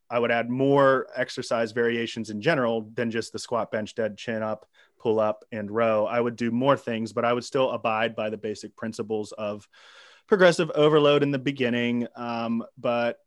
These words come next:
I would, wouldn't prioritize the weight on the bar as much as, uh, they do. I would, uh, m-, not make load as important. So yes, and I still, I still think they're a great re-, resource for teaching the lifts as far as,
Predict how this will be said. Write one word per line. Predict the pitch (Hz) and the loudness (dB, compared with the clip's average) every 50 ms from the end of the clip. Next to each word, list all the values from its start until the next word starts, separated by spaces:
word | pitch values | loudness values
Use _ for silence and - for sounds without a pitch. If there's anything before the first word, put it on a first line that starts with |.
| _ _ _ - | _ _ _ -2
I | 127 131 | 0 2
would, | 135 135 131 127 123 127 - - _ _ _ _ _ _ _ _ _ _ _ _ - | 2 4 2 2 0 -4 -8 -10 _ _ _ _ _ _ _ _ _ _ _ _ -14
wouldn't | 143 123 135 170 170 170 160 151 143 143 139 - _ _ _ | -6 0 2 2 2 2 0 -2 -2 -4 -6 -10 _ _ _
prioritize | - - 123 123 127 135 131 123 120 - 120 110 113 110 | -4 0 2 2 4 4 2 2 0 -2 -2 -2 -2 -2
the | 107 117 | -4 -4
weight | 110 117 117 117 | -2 0 0 0
on | 117 117 | 0 -2
the | 113 104 | -6 -6
bar | 92 113 107 107 107 104 - - | -4 -4 -4 -4 -4 -6 -6 -6
as | 113 110 107 110 107 95 98 | -6 -4 -4 -4 -4 -6 -8
much | 107 110 117 117 104 98 92 - - - - - _ - | -6 -4 -4 -4 -4 -6 -8 -10 -12 -14 -14 -16 _ -18
as, | 113 104 98 98 98 101 104 104 - - _ | -14 -12 -12 -10 -10 -12 -12 -14 -18 -20 _
uh, | 120 113 101 95 - _ | -14 -12 -12 -12 -14 _
they | - 117 107 117 110 113 113 101 - _ | -16 -10 -6 -6 -4 -4 -6 -8 -12 _
do. | - 117 107 104 107 107 104 - | -14 -12 -10 -10 -10 -12 -12 -10
I | - 117 117 | -8 -6 -4
would, | 113 117 113 113 110 110 113 | -2 -2 -2 -4 -4 -6 -8
uh, | 113 107 107 107 107 107 104 - - _ _ _ _ _ _ _ _ _ _ - | -8 -8 -8 -8 -8 -8 -10 -12 -14 _ _ _ _ _ _ _ _ _ _ -10
m-, | 139 135 131 135 135 | -8 -6 -6 -4 -2
not | 143 143 147 143 143 | 0 0 0 2 0
make | 135 135 127 | -2 -4 -4
load | 123 120 123 123 127 123 120 | -2 0 0 2 2 2 0
as | 120 113 | 0 0
important. | 120 113 110 - - 113 113 107 110 110 107 110 - - _ _ _ _ _ _ _ _ _ | -2 -4 -6 -4 -2 -2 -2 -2 -2 -6 -8 -10 -12 -16 _ _ _ _ _ _ _ _ _
So | - - 160 147 | 0 2 4 4
yes, | 143 165 156 131 123 - - - - | 6 6 6 4 4 0 -4 -8 -6
and | 165 170 170 175 165 | -4 -2 -2 -2 -2
I | - 139 139 151 160 | -2 0 2 2 0
still, | 147 - - 160 - - | 0 -2 -4 -4 -2 0
I | 131 156 | 0 0
still | 165 - - 170 | 0 0 0 -2
think | - 156 143 127 | 0 -2 -2 0
they're | 139 131 | 0 0
a | 123 | 2
great | 127 127 123 120 | 2 0 2 2
re-, | 123 123 120 - - - - _ - | 0 -2 -4 -6 -10 -18 -12 _ -4
resource | 127 123 120 - 117 113 - | -2 -2 0 0 -2 -2 -2
for | - 110 | -4 -10
teaching | 101 - 113 107 - 110 104 98 | -10 -8 -8 -8 -8 -8 -8 -8
the | 101 | -8
lifts | 101 101 98 95 - - - | -6 -6 -6 -8 -8 -10 -12
as | 110 92 - | -12 -12 -8
far | - 113 107 104 101 | -4 -4 -2 -2 -4
as, | 101 98 - - | -6 -8 -12 -18